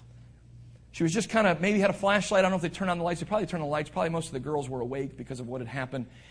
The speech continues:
And when she got into her room, listen to me, young people, there was a note on her bed from her sister, the sister that was now in heaven. She had written it earlier that day, and she had just written and just said, "I'm so thrilled to be here, and I love you so much, and I'm so thankful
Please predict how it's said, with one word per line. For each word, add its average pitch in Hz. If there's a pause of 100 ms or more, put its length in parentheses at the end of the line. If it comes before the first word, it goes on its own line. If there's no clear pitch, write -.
(120)
And 143
when 151
she 147
got 185
into 214
her 185
room, 156
listen 143
to -
me, 120
young 120
people, 131
there 135
was 123
a 117
note 151
on 170
her 160
bed 127
from 113
her 107
sister, - (1160)
the 135
sister 208
that 165
was 135
now 147
in 151
heaven. 120 (720)
She -
had 151
written 190
it 143
earlier 170
that 160
day, 131
and 113
she -
had 117
just 135
written 139
and 113
just 120
said, 127
"I'm 123
so 156
thrilled 151
to 120
be 127
here, 117
and 113
I 120
love 135
you 139
so 131
much, 123
and 117
I'm 117
so 147
thankful 143